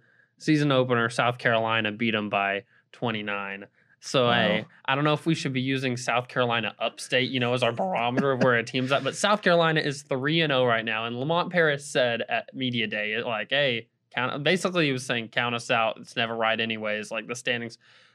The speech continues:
Speaker 1: South Carolina's three and oh. They've beaten Virginia Tech by two. I don't know if Virginia Tech's any good, but hey, the Gamecocks are three and oh. So I just
Speaker 2: You
Speaker 1: feel
Speaker 2: know the
Speaker 1: like
Speaker 2: name. So that's, I think if you know the name at this point early in the year, I think that's pretty solid.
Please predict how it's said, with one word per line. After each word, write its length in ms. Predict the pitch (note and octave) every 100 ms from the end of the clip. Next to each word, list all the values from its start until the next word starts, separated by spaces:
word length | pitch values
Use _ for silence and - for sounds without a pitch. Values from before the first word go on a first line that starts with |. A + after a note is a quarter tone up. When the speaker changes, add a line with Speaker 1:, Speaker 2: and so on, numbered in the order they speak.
| _
Speaker 1:
South 240 | - C#4+
Carolina's 480 | - E4 E4+ E4+ D#4+
three 220 | C#4+ D4+
and 60 | D4
oh. 180 | D4+ C#4
They've 200 | A3 F#3+
beaten 400 | G#3 G#3+ G#3+ G3+
Virginia 380 | D#3 E3 F#3+ G#3
Tech 300 | G#3 G3+ -
by 120 | E3+
two. 160 | E3 E3
I 40 |
don't 120 | E3
know 140 | E3+ E3
if 60 |
Virginia 340 | D3 D3+ D#3 E3
Tech's 360 | - E3+ F3 D3
any 160 | C3+
good, 300 | A#2 B2+ B2+
but 180 | B2 A#2+
hey, 360 | - B2 A2 - _ _ _ _
the 60 | B2+
Gamecocks 520 | B2+ D3+ D3+ C3+ -
are 80 | A2+
three 300 | - A#2+ A2+
and 100 | A2
oh. 220 | G#2 G#2+
So 160 | - A2+
I 80 |
just 180 | A2 A2
Speaker 2:
You 60 | B2+
Speaker 1:
feel 140 | C#3
Speaker 2:
know 60 | A#2
the 40 |
Speaker 1:
like 60 | G2
Speaker 2:
name. 420 | A2 A#2+ G2+ G2 -
So 120 | -
that's, 240 | G#2 A#2+ -
I 100 | A2
think 260 | - G#2+ G2
if 100 | G#2+
you 60 |
know 180 | G2 G2+
the 120 | G2+
name 280 | F2+ G2 G#2
at 140 | F2 -
this 140 | F2
point 260 | - F#2 F2+
early 220 | F#2 F#2
in 80 | E2+
the 60 |
year, 160 | F2 G2
I 40 |
think 200 | F2 E2
that's 180 | - E2
pretty 240 | - D#3 D3+
solid. 380 | - D#3 F#2